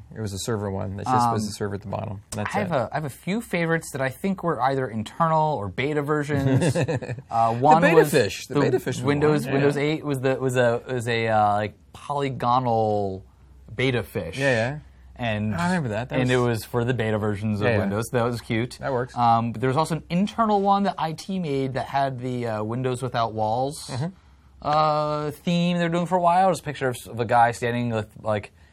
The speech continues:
Speaker 2: he just sawed a window out in a wall
Speaker 1: Oh,
Speaker 2: or something.
Speaker 1: it was like a black with the light coming through
Speaker 2: Yeah,
Speaker 1: or something?
Speaker 2: so I had a modified version of that, uh,
Speaker 1: <laughs>
Speaker 2: that had the same guy, but the, someone had photoshopped in zombies on the other
Speaker 1: Oh,
Speaker 2: side of the wall, and then it
Speaker 1: nice.
Speaker 2: said, "Walls,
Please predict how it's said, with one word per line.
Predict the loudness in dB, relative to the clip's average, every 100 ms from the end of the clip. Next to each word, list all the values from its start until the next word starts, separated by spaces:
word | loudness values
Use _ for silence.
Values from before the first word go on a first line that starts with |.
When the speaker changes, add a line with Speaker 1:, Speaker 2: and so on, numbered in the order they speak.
| -10
Speaker 2:
he | -6
just | -4 -6
sawed | -2 4 6 6
a | 2
window | -2 0 0 2 2 2 0
out | -2 -4
in | -6
a |
wall | -4 0 2 4 2
Speaker 1:
Oh, | 0
Speaker 2:
or |
something. | -2 -4 -2
Speaker 1:
it | -2
was | -2
like | -2
a | -2
black | -4 -4 -2 -4 -4
with | -6
the | -4 -4
light | 0 0 -2 -6
coming | -8 -8
through | -2 8
Speaker 2:
Yeah, | 8 8
Speaker 1:
or |
something? | 8
Speaker 2:
so | 10
I | 12 12
had | 10
a | 10
modified | 10 8 8 6 6
version | 2 0 0
of | -2 4
that, | 6 6 2 -4 -6 6
uh, | 10 12 10
Speaker 1:
<laughs> | 8
Speaker 2:
that | 8 8 6
had | 4 4 4
the | 0
same | -2 0 2
guy, | 4 6 6
but | 4 2 2
the, | 0 2
someone | 0 -2
had | -2
photoshopped | -2 -4 0 0 0
in | -2 0 -2
zombies | 0 0 0 -4 -4
on | 0
the |
other | 2
Speaker 1:
Oh, | 4
Speaker 2:
side | 4
of | 4
the | 4
wall, | 6 4 4
and | 2
then | 2
it |
Speaker 1:
nice. | 2
Speaker 2:
said, | 4 4 4
"Walls, | 0 4 6 6 2 -2